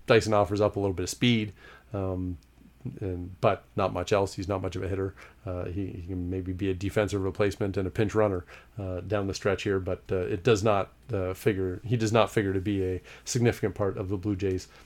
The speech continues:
uh, lineup down the stretch. Uh, all right, uh, to Friday's games, uh, on bet online dot A G. There are a couple, uh, that I, I like a little bit, uh, and, uh, taking some red hot teams here. And so we've got, uh, Atlanta, uh, with Max Fried on the mound, minus one twenty-three,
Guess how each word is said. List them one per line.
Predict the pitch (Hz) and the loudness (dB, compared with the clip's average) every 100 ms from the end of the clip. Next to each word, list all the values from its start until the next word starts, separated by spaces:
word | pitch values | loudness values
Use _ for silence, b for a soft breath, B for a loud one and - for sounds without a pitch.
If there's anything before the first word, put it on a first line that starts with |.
| b - | b -6
uh, | 92 92 | -4 -4
lineup | 98 104 90 90 | -2 -2 -2 -6
down | - 90 | -4 -4
the | 92 | 0
stretch. | - 131 110 - B B - | 8 8 8 -4 B B -4
Uh, | 98 92 | -2 -2
all | - | 6
right, | 131 151 165 - 131 | 10 12 10 0 4
uh, | 117 | 6
to | 113 | 6
Friday's | 131 151 139 120 | 8 10 12 10
games, | 101 101 85 - - | 6 0 -2 -12 -10
uh, | 101 95 | -6 -4
on | 101 101 | -2 0
bet | 117 | 4
online | 120 117 110 110 | 6 8 6 6
dot | 104 107 | 4 4
A | 104 101 | 4 0
G. | 101 120 | -2 2
There | 127 | 4
are | 120 | 4
a | |
couple, | 117 147 127 98 - B B - | 6 6 6 0 -4 B B 0
uh, | 107 104 | 0 2
that | 107 | 2
I, | 104 95 92 - - | 2 2 -2 -6 -2
I | |
like | 104 92 107 131 | 0 2 0 0
a | 98 | -4
little | 90 104 | -4 4
bit, | 135 160 - | 4 4 -2
uh, | 107 98 101 | -4 -2 -2
and, | 104 98 B B B - | -2 -4 B B B -6
uh, | 101 95 | -4 -4
taking | - 151 127 | 6 6 8
some | 123 117 | 4 6
red | 113 | 6
hot | 110 98 | 6 2
teams | - 87 - | -2 -10 -10
here. | 90 | -8
And | 87 | 0
so | 113 | 2
we've | 104 101 | 4 4
got, | 104 95 B B | 2 2 B B
uh, | - 104 | -4 0
Atlanta, | - 123 143 139 139 - - | 2 8 10 10 8 2 -4
uh, | 110 107 104 | 2 4 4
with | 120 107 | 2 2
Max | 110 123 - | 6 6 4
Fried | - 127 | 4 6
on | 110 | 6
the | 101 | 2
mound, | 98 104 | 0 2
minus | 107 127 - | 4 4 4
one | 120 | 2
twenty-three, | 107 117 104 - 101 | 2 0 -2 -2 -4